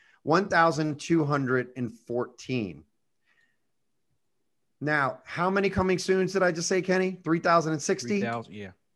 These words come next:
Speaker 1: Guess how many prices decreased?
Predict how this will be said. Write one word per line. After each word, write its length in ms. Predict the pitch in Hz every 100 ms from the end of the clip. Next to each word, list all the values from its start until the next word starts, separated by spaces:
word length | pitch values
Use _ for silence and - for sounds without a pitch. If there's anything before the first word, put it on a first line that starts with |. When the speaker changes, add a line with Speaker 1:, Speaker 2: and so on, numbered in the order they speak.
| _ _ _ - _ _ _ _ _
Speaker 1:
Guess 220 | 160 165
how 180 | 202 196
many 260 | 185 190 185
prices 600 | 175 175 170 175 160 123
decreased? 840 | 151 139 - 160 117 - -